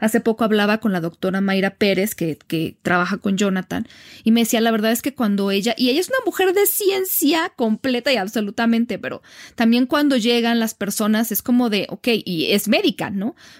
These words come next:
Pero antes de ver como toda la parte médica, platícame un poco cómo está la relación, porque ya con la experiencia... Eh, se ha dado cuenta de que muchas veces ahí hay, ahí hay, ahí hay respuestas a las preguntas que tiene él, la paciente. Y entonces también a veces es,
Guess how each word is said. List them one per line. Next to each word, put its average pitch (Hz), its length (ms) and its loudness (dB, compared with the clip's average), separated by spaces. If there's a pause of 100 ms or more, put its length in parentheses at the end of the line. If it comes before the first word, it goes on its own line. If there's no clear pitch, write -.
Pero 240 200 4
antes 294 280 2
de 269 140 2
ver 240 140 0
como 214 260 -2
toda 233 200 0
la 220 200 0
parte 220 240 -2
médica, 220 400 0
platícame 247 540 0
un 254 100 2
poco 240 240 0
cómo 220 160 0
está 214 260 -2
la 220 140 2
relación, 220 440 0
porque 226 320 -2
ya 247 300 -2
con 415 160 -2
la 403 60 0
experiencia... 226 880 0 (560)
Eh, 214 420 2
se 262 120 0
ha 262 40 4
dado 285 220 0
cuenta 240 220 0
de 262 100 0
que 233 100 -2
muchas 226 300 2
veces 247 260 0
ahí 208 140 0
hay, 226 180 -2 (160)
ahí 214 200 2
hay, 247 280 2
ahí 226 180 2
hay 277 60 2
respuestas 240 640 -2
a 190 80 -6
las 185 200 -4
preguntas 294 580 2
que 202 340 -2
tiene 220 560 2
él, 247 240 -2
la 208 180 -4
paciente. 196 500 -8
Y 254 140 4
entonces 254 400 0
también 240 360 2
a 277 80 0
veces 262 380 0
es, 233 300 0